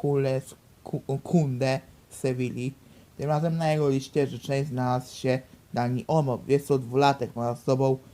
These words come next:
udane miesiące, podczas których rozegrał dwanaście spotkań w niemieckiej Bundeslidze, notując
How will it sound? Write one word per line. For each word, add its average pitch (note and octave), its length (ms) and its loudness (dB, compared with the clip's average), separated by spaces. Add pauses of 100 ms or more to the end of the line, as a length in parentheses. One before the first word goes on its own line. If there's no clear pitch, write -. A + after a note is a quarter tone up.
(280)
udane C#3+ 440 -2 (360)
miesiące, C3+ 580 -2
podczas C3+ 400 -2
których C#3+ 340 -4
rozegrał C#3 360 2
dwanaście C#3+ 420 -4
spotkań C3+ 440 -2
w B2+ 80 -6
niemieckiej C3+ 440 -2
Bundeslidze, C3+ 760 0 (580)
notując D3 720 0